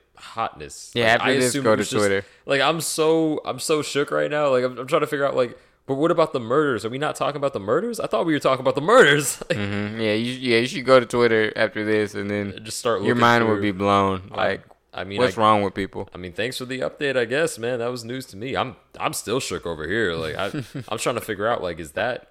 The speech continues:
Speaker 1: is that the topic of conversation? Not the murders, not what was wrong with him, not did someone help him? No, just
Speaker 2: Yeah, I was like, "That dude was a sick fuck."
Speaker 1: Yeah,
Speaker 2: Like,
Speaker 1: like, hey,
Speaker 2: what
Speaker 1: no,
Speaker 2: the
Speaker 1: like,
Speaker 2: fuck?
Speaker 1: come, never mind.
Speaker 2: Yeah.
Speaker 1: I'm gonna, I'm gonna stop before I get on my soapbox about
Speaker 2: Yeah.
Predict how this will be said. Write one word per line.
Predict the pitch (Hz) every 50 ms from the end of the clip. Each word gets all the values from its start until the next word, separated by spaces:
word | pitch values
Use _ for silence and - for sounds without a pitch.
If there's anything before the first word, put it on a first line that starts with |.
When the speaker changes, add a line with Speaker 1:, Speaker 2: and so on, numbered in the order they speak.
| _ _
Speaker 1:
is | - -
that | - 107 - -
the | -
topic | - 123 113 127 - 123 104
of | 98
conversation? | - 120 117 120 110 - - 120 135 - - 151 139 101 82
Not | 90 101 110 - -
the | 104
murders, | 95 95 107 123 135 139 147 135 113
not | 104 104 104 110 - -
what | 113 -
was | - 104 92
wrong | 98 101 107 120
with | 123 -
him, | 147 127 107
not | 101 107 107 - - - -
did | 104 92
someone | - - 113 110 101
help | 98 113 117 127 -
him? | 143 139 135 117 107 _ _
No, | 104 113 120 98 76 67 -
just | - 107 92 - - _ _ _ _
Speaker 2:
Yeah, | 131 123 117
I | 127 160
was | 170
like, | 147 117 123
"That | 151 175
dude | 185 160 120 104
was | 98 90
a | 95 95
sick | 92 - 110 110 110 - -
fuck." | 104 107 110 107 104 101
Speaker 1:
Yeah, | 175 196 98
Speaker 2:
Like, | 104 - - 101
Speaker 1:
like, | - 92
hey, | 101 - 120 123 113 113
Speaker 2:
what | 120 123
Speaker 1:
no, | 117 110 101 95
Speaker 2:
the | 104
Speaker 1:
like, | 117 113 107 98
Speaker 2:
fuck? | 92 101 - - -
Speaker 1:
come, | - - - - - - _ _ _ _ _ - -
never | - 87 82 76 78
mind. | 113 110
Speaker 2:
Yeah. | 98 92 92
Speaker 1:
I'm | - 131 151
gonna, | 143 131
I'm | 113 151
gonna | 170 165
stop | - - 139 104 104
before | 101 - 104 101
I | 101
get | 95 98 92
on | 90 85
my | 82 78
soapbox | - - 78 80 76 - 78 76 76 - -
about | - 120 113 101
Speaker 2:
Yeah. | 98 101